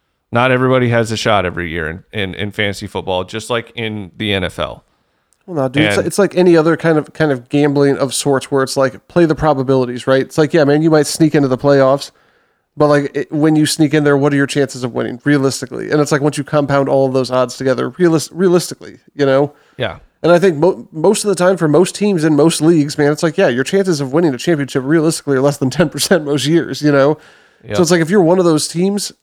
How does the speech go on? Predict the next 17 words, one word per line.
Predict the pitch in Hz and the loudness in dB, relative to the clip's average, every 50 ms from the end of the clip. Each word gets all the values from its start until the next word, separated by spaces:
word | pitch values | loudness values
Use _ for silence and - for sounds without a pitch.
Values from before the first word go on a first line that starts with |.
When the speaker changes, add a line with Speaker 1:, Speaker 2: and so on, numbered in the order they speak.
| _ _ _ | _ _ _
Speaker 2:
like, | - 139 135 - - _ | -4 -4 -4 -4 -12 _
yeah, | - 151 - - - - _ _ _ _ _ _ _ _ _ _ _ _ | -8 -8 -6 -6 -8 -16 _ _ _ _ _ _ _ _ _ _ _ _
give | - 151 | -2 -2
yourself | 156 - - 156 143 | 0 0 0 -2 -2
a | |
good, | 135 151 151 143 - _ _ | 0 -2 -2 -2 -4 _ _
cold, | _ - 170 160 139 | _ -2 0 0 2
hard | 147 143 139 127 | 2 0 0 0
look. | 131 101 120 - - - _ _ _ _ _ _ _ _ - | -4 -8 -8 -10 -14 -20 _ _ _ _ _ _ _ _ -2
Speaker 1:
Yep. | 131 156 170 - - - - - - - - - - - - _ _ _ _ _ _ _ _ - | -2 -2 -2 -2 -8 -10 -10 -10 -12 -14 -14 -16 -20 -20 -20 _ _ _ _ _ _ _ _ -4
And, | 127 127 123 120 117 117 | -2 0 0 0 2 2
uh, | 117 113 104 85 | 2 2 2 0
and | 110 120 120 | 0 -2 0
yeah, | 127 131 120 | 0 0 2
man, | 110 107 104 101 101 | 2 0 -2 -2 -4
just | 113 120 117 - | -6 -6 -6 -6
get, | - 139 123 | -8 -8 -10